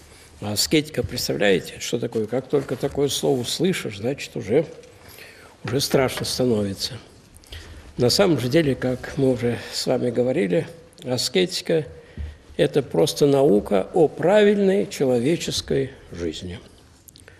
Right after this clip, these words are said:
О правильной. Есть сложные, а есть правильные. Но оказывается, что нужно знать, что это такое за правильная человеческая жизнь.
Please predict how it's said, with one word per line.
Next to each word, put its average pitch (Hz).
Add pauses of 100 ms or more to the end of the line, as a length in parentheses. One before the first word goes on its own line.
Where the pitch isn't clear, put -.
(460)
О 110
правильной. 87 (640)
Есть -
сложные, 104 (920)
а 135
есть 110
правильные. 95 (420)
Но 151
оказывается, 151
что 135 (920)
нужно 156
знать, 196
что -
это 131
такое 123
за 123
правильная 113
человеческая 113
жизнь. 95